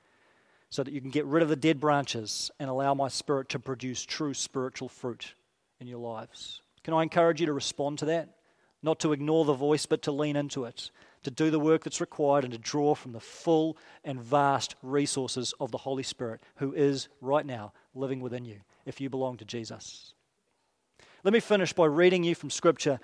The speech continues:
a beautiful description of a good, strong fruit tree, the kind of tree that God wants us to become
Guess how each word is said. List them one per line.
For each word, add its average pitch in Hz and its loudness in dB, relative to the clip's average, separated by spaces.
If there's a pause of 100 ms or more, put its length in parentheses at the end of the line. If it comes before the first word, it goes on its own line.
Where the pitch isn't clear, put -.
(140)
a 160 2
beautiful 208 6
description 131 0 (560)
of 170 8
a 160 4
good, 190 2
strong 175 4
fruit 156 -4
tree, 104 -10 (640)
the 147 0
kind 202 8
of - 2
tree 185 6 (380)
that 151 2
God 175 8
wants 185 2
us - 4 (300)
to 160 0
become 135 -2